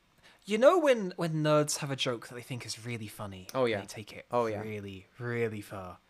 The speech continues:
Speaker 1: Yeah, that was, that was kinda s-
Speaker 2: I think that this is that.
Speaker 1: This is that.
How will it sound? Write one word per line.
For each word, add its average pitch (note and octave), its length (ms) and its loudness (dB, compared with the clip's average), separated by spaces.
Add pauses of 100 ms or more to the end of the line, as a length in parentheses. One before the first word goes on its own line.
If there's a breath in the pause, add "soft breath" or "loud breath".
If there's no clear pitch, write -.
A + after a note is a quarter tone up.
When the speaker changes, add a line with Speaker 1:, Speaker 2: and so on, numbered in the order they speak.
Speaker 1:
Yeah, B2+ 640 6 (220)
that D#3 260 10
was, D3 320 4
that F#3 240 12
was E3+ 160 4
kinda D3 240 2
s- - 280 -2 (100)
Speaker 2:
I C#3+ 140 6
think D#3+ 300 4
that C#3+ 160 6
this B2+ 200 4
is A2+ 160 2
that. G2+ 280 0
Speaker 1:
This D3+ 220 2
is B2 100 -4
that. A2 240 -4